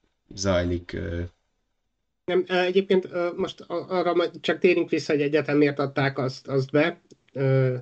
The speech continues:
Speaker 2: annak is volt értelme, bár egy nyilv-, elég nyilvánvaló volt, hogy abban nem lesz semmi,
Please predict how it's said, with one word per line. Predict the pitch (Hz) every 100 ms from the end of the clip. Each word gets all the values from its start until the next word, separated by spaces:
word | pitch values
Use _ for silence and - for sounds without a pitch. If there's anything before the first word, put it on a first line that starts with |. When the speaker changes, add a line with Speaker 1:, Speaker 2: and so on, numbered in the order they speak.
| -
Speaker 2:
annak | 147 160 160
is | 180
volt | 170 156
értelme, | 160 156 185 170 175 180 185 - _ _
bár | - 143 147 147
egy | 151 139
nyilv-, | 151 165 165 135 -
elég | - 156
nyilvánvaló | 147 147 143 139 135 135
volt, | 135 135
hogy |
abban | 143 135 131
nem | 135
lesz | 135
semmi, | - 160 160 165